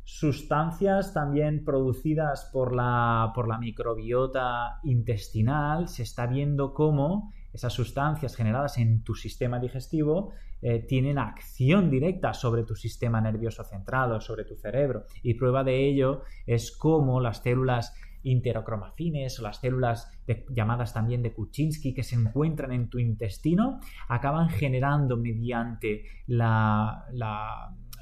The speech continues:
mediante el trabajo combinado con tus bacterias intestinales serotonina o también dopamina. Y luego estas hormonas viajan a través de la sangre,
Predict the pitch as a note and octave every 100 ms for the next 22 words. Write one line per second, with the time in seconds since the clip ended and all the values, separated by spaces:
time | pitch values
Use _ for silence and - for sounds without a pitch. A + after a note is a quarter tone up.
0 | - B2 A2+ A#2 A2+ G#2+ - A2 C#3 D3
1 | F3 D#3 C#3+ C3 B2+ D3+ D3 C3 - B2
2 | A#2 - A#2+ A2 - - A2+ A2 - -
3 | C#3 D3 - B2+ A2+ A2 A#2 A#2 D3 D#3+
4 | E3 - - - - A#2 G#2+ G#2+ G#2 C#3
5 | C3+ G#2+ - - B2 A#2 A2 A#2+ C3+ C3+
6 | B2+ G#2+ G#2+ B2 A#2 G2 - - - C3
7 | B2+ C#3 A3 G#3+ F3 D#3 - C3 A#2+ A2
8 | A#2 E3+ G#3 G#3 - C#3 E3 D#3 - A2+
9 | A#2 A2+ C#3+ E3+ C#3 A#2 - D#3+ G#3 C4+